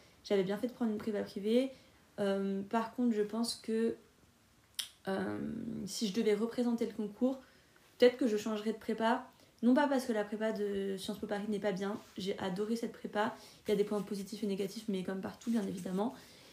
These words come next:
Mais, euh, je pense que quand on repasse un concours, il est bien également parfois de changer de point de vue.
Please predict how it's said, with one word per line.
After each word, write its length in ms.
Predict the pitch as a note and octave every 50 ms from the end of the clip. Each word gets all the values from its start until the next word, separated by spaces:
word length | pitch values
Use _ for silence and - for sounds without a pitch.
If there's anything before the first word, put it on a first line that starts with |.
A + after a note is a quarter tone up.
| - - -
Mais, 300 | G#3 A3 A#3+ C4 B3+ -
euh, 180 | A#3+ G#3+ G3+ G3
je 60 | G3
pense 240 | - - A#3+ A#3+ -
que 420 | - - G#3+ G#3 G3+ G3+ G3+ F#3+
quand 240 | F#3 - G#3+ G3+ -
on 60 | A3
repasse 340 | G3 G#3+ G#3 A3+ A#3 A#3 -
un 340 | A3 G#3 G3+ G3 G3 G3 F#3+ F#3+
concours, 260 | G#3+ F#3+ - A#3 A#3+ C4
il 120 | A3+ F#3+
est 60 | F#3+
bien 200 | E3 F#3 A3 A#3+ -
également 340 | - G3+ G3+ F#3+ F#3+ G3 G#3+
parfois 340 | A3 A3+ F3+ - - A3 A3+ - - - - - - - - -
de 340 | G3 G#3 G3+ G3+ G3 G3 F#3+
changer 220 | F#3 A#3 A3+ C4
de 80 | C#4 C#4
point 140 | - B3
de 60 | A#3 G3+
vue. 140 | G3+ A#3+